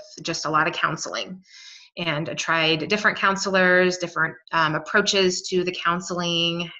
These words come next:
Um, and that I tried, uh, yeah, I saw a nutritionist, um, <laughs> just all of, you know, I never, I didn't get anywhere. If anything, it just kept getting worse. Um,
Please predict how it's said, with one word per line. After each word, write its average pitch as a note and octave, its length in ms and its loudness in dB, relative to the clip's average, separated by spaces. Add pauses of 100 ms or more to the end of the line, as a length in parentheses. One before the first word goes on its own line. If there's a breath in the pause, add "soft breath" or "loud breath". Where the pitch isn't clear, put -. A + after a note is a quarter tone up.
(120)
Um, D3+ 540 -2 (520 loud breath)
and E3+ 480 2 (280)
that D#3 500 2
I F3 60 -6
tried, D#3+ 260 -6
uh, D3+ 440 2 (120)
yeah, F#3+ 140 4
I E3+ 40 -2
saw F3 220 2
a E3 40 0
nutritionist, A#3+ 1000 0 (540 soft breath)
um, G3+ 640 6 (120)
<laughs> F3+ 100 -4
just G#3+ 540 -2 (200)
all G3+ 280 6
of, F#3+ 120 0
you G3+ 100 2
know, F#3 60 6
I F3+ 120 4
never, G3 360 2
I F#3 40 2
didn't F#3+ 260 -4
get E3+ 160 -2 (260)
anywhere. F3 420 2
If F#3 120 -2
anything, G3+ 320 2
it D3 100 -6
just E3+ 180 -6
kept D#3 180 -4
getting D3+ 220 -6
worse. - 440 -2 (560 loud breath)
Um, E3+ 500 2